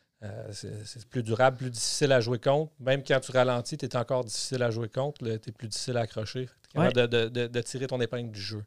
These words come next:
Speaker 2: Exact. Puis c'est souvent ça qu'on recherche dans une équipe de, de série, qu'on va dire, là. Pourquoi ? Ben, c'est des matchs qui sont très, très durs physiquement. Puis ces
Speaker 1: Mm.
Speaker 2: joueurs-là, ben, habituellement, sont capables de, de durer très, très longtemps aussi.
Speaker 1: Ils sont capables d'en prendre et d'en donner.
Speaker 2: Exactement.
Speaker 1: <laughs>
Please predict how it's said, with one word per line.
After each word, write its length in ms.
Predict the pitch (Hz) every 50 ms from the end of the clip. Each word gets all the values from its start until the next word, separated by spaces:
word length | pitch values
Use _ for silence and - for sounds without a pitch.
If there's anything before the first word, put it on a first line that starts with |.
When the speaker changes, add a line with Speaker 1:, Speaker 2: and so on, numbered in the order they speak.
| - _
Speaker 2:
Exact. 380 | 131 123 120 123 131 131 165 170
Puis 80 | -
c'est 80 | - 135
souvent 260 | 123 - - 131 127
ça 120 | 120 - 156
qu'on 200 | - 135 117 113
recherche 260 | 113 - - 139 131
dans 120 | 127 117 113
une 100 | 113 113
équipe 260 | 113 - - 123 131
de, 140 | 117 110 101
de 140 | 104 110 113
série, 320 | - - - 131 123 131 151
qu'on 120 | - 139 123
va 100 | 120 117
dire, 240 | 123 131 147 147 143
là. 120 | 139 139
Pourquoi ? 420 | 139 - 123 - _ - 147 156
Ben, 100 | 139 117 113
c'est 120 | - -
des 160 | 117 120 117
matchs 220 | 113 123 131 131 -
qui 80 | - -
sont 120 | 127 117
très, 280 | 110 - - - 127 120
très 180 | - 127 123 120
durs 260 | 123 131 139 135 131
physiquement. 480 | 127 - 123 120 127 - - 127 131 185 - - - - - -
Puis 80 | - -
ces 120 | - - 127
Speaker 1:
Mm. 20 |
Speaker 2:
joueurs-là, 340 | 120 120 117 117 117 123 131
ben, 160 | 127 113 110
habituellement, 320 | 110 113 - 110 110 113 123
sont 140 | - 110
capables 340 | 110 - 107 - 113 117 123 117
de, 160 | 107 104 110 117 - - - _ _ _ _
de 80 | - 123
durer 280 | 123 123 123 120 123 120
très, 180 | - - 117 110
très 160 | - - 117
longtemps 320 | 113 107 110 110 - 107 101 117
aussi. 120 | 120 - -
Speaker 1:
Ils 40 | -
sont 140 | 135 135
capables 320 | 120 131 139 131 151 156 147
d'en 160 | 147 135 135
prendre 300 | 123 - 131 139 139 131 - -
et 120 | - 139 131
d'en 180 | 131 117 110
donner. 320 | 110 107 104 101 104 104 - -
Speaker 2:
Exactement. 720 | 127 131 131 127 123 131 131 131 - 131 120 113 113 113 110
Speaker 1:
<laughs> 60 | -